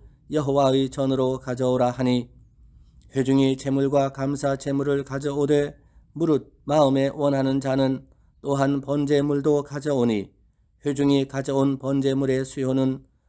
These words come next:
수소가 칠십 마리요, 순양이 백 마리요, 어린 양이 이백 마리이니,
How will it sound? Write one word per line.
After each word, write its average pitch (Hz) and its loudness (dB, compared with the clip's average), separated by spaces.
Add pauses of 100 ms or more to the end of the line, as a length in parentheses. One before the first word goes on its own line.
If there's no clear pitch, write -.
(120)
수소가 135 0
칠십 139 -4
마리요, 143 0 (360)
순양이 147 0
백 147 -6
마리요, 127 0 (320)
어린 139 2
양이 135 2
이백 139 -2
마리이니, 131 -2